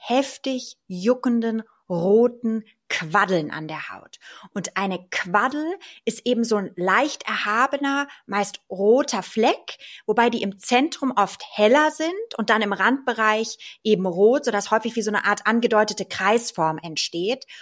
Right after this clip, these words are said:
Und die können von der Größe irgendwo, ja, klein, unter einem Zentimeter sein, die können aber auch durchaus mal so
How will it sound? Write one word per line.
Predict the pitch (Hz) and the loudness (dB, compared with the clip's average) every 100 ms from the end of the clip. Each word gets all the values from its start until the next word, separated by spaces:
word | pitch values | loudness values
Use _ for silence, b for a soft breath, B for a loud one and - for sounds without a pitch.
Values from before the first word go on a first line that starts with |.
| B | B
Und | - | -6
die | 220 | -4
können | 233 254 | 0 0
von | 247 214 | 2 2
der | 196 | 2
Größe | 196 247 254 | 6 6 6
irgendwo, | 240 233 233 214 220 | 2 2 2 2 4
ja, | 208 196 170 | 4 2 0
klein, | - 226 226 247 240 | -2 -2 0 0 0
unter | 226 220 | -2 -2
einem | - 190 | -2 -4
Zentimeter | - 247 254 240 226 | -4 -4 -2 -2 0
sein, | 208 | 0
die | 196 | -2
können | - 220 | -4 0
aber | 202 - | 0 -2
auch | 190 | -2
durchaus | 233 233 208 - | -4 0 -4 -2
mal | 196 | -2
so | 190 190 | -2 -6